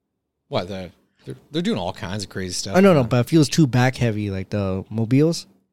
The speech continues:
Speaker 1: Oh, the snowmobile, yeah.
Speaker 2: Yeah, it's too back heavy. So when you're flipping around, it's just like there's a delay versus motocross. Like, it's pretty balanced front and back for, for the most part.
Speaker 1: I, I don't know. I've never ridden a, m-, a motorcycle.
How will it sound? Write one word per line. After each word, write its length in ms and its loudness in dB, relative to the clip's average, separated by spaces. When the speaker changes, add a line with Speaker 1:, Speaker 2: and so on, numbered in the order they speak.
Speaker 1:
Oh, 140 0
the 80 -4
snowmobile, 480 0
yeah. 60 -2
Speaker 2:
Yeah, 280 4
it's 120 -4
too 120 4
back 260 4
heavy. 240 4
So 300 4
when 220 2
you're 120 4
flipping 340 0
around, 160 6
it's 100 0
just 240 0
like 280 -2
there's 200 -2
a 60 0
delay 460 0
versus 480 -2
motocross. 640 2
Like, 220 -6
it's 180 -6
pretty 220 4
balanced 340 2
front 160 -4
and 80 -6
back 220 -2
for, 280 -12
for 160 0
the 60 2
most 220 -2
part. 340 -2
Speaker 1:
I, 100 2
I 20 2
don't 120 -4
know. 140 -2
I've 200 -4
never 240 -6
ridden 400 -8
a, 40 -10
m-, 300 -6
a 60 -4
motorcycle. 800 -4